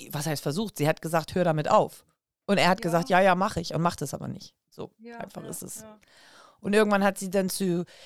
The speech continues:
Speaker 1: ihrem Schwiegervater gesagt, dass wenn das so, also dass sie da so nicht weiterleben kann und, ähm, er soll noch mal mit ihm sprechen, sonst war's das halt so, ne?
Speaker 2: Ja, okay.
Speaker 1: Und der Bürgermeister hat dann gesagt, „Pass mal auf, mein Sohn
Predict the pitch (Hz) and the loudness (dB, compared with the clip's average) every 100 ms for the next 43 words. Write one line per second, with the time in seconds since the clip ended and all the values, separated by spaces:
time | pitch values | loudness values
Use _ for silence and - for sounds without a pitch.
0 | - - 196 - 196 196 226 208 214 208 | -10 -2 -2 0 0 2 2 2 0 -2
1 | 208 208 208 185 185 185 175 - 175 170 | 0 0 -2 -4 -2 0 -2 -4 -4 -2
2 | 165 156 156 156 170 - 170 160 156 147 | 0 0 0 -2 -6 -4 -4 -2 -2 -2
3 | 147 139 170 190 202 220 247 247 254 240 | -2 -4 -4 -4 -4 -4 -2 -2 -4 -4
4 | - 208 208 214 202 196 _ _ _ _ | 0 0 0 -2 -4 -8 _ _ _ _
5 | - 202 196 196 196 180 175 160 - - | -2 0 2 2 0 -2 -4 -8 -8 -6
6 | 165 - 240 208 202 196 - 135 127 - | -6 -4 -6 -4 -6 -8 -4 -2 -2 -8
7 | - - - - - - - 196 294 _ | -12 -10 -10 -12 -20 -18 -10 -8 -8 _
8 | 240 226 226 _ _ _ _ _ - 214 | -20 -20 -20 _ _ _ _ _ -6 -2
9 | 196 185 - - _ - 185 165 147 - | -2 -4 -12 -18 _ -4 0 2 2 -4
10 | _ 160 196 190 156 160 - 330 302 427 | _ -10 -4 -2 0 -2 -4 -4 -4 -4
11 | 440 _ _ _ _ _ _ _ _ _ | -14 _ _ _ _ _ _ _ _ _
12 | _ - - - 156 185 254 214 151 139 | _ -4 -4 -2 -2 0 0 -2 0 0
13 | - - - 165 143 135 143 190 196 202 | -2 -8 -14 -8 -6 -6 -6 -6 -6 -6
14 | 226 277 | -8 -10